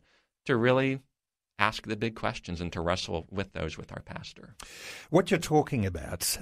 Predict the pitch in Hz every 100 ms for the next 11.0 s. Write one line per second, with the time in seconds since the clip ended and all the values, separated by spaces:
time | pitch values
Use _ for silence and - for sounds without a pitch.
0 | 101 92 - - - 190 165 - 147 -
1 | 123 - 127 110 85 62 80 - _ 110
2 | 110 110 113 110 113 113 123 156 127 147
3 | - 131 113 107 98 92 101 - - -
4 | 113 139 175 - - - - 123 113 120
5 | 117 107 117 117 110 - 120 117 110 107
6 | 95 98 - 156 196 113 87 65 - 82
7 | 131 - - - - 101 101 - - 110
8 | 101 95 107 107 92 135 247 160 127 -
9 | 101 95 90 98 98 139 139 - 92 113
10 | 139 127 - 160 - 254 247 147 110